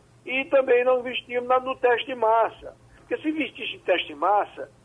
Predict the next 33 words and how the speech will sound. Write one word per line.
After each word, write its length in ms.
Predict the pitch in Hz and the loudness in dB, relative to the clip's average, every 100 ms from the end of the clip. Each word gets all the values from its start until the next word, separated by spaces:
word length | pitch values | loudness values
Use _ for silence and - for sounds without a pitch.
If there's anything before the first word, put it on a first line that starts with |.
| - - _ _ _ - | -20 -20 _ _ _ -14
ia 280 | 339 294 - | -2 0 2
só 220 | 254 269 | 4 4
isolar 480 | 240 202 208 247 - | 4 4 6 4 2
quem? 360 | 202 165 156 - _ - | 0 0 -6 -16 _ -4
As 180 | - - | -2 0
pessoas 360 | - - 440 | -2 0 0
do 80 | 370 | 2
grupo 240 | 349 359 349 | 0 0 0
de 80 | |
risco, 420 | 330 320 466 - - | -4 -4 -6 -8 -6
principalmente 540 | 175 156 165 170 175 | -6 -2 -2 -2 -4
os 100 | 170 | -4
idosos 400 | 160 156 170 170 | -4 2 4 4
e 60 | 165 | -2
com 140 | 165 | -6
outras 360 | 165 156 156 - | 0 0 0 -6
patologias, 840 | 151 143 147 143 - 170 190 165 - | -6 -2 -4 -4 -10 -8 -2 -2 -4
diabetes, 520 | 135 123 139 160 165 | -8 -4 2 2 2
hipertensão, 680 | - 139 117 120 156 156 135 | -4 -16 -16 -6 -2 -2 -4
et 60 | 120 - | -18 -18
cetera, 220 | 143 123 | -16 -16
et 100 | - | -4
cetera, 300 | 196 247 - _ _ - - - - | 0 0 -4 _ _ -20 -20 -18 -4
né? 240 | 214 - - | -2 -2 -4
E 280 | 294 320 | -4 -2
os 140 | 311 254 | -2 -2
idosos, 800 | 285 254 269 262 185 170 - - _ | 0 4 6 4 0 -10 -16 -20 _
e 80 | - | 0
as 120 | 302 | 0
pessoas 360 | 311 277 269 262 | 2 0 0 -6
que 60 | - | 0
testassem 500 | 277 262 277 233 262 | 0 2 0 0 -4
positivo. 680 | 277 269 - 240 247 190 | -8 -8 -6 -2 0 -2